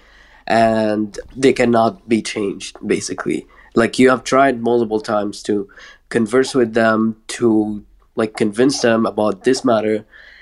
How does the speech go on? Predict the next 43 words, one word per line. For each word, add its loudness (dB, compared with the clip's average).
and 0
they 2
are 2
just -2
sticking -2
to -6
whatever -2
they 0
believe. -6
Th-, 0
like, 2
that's -2
kind 0
of 0
an 0
example -2
of, -6
um, -6
of -4
a, -2
like, 0
an 0
obstacle 0
that 0
makes -4
you 2
not 0
able -4
to -6
change -2
the -2
people 0
around 2
you, 0
but 2
rather 0
they 2
have -2
an -2
impact -2
on 2
you 0
because -4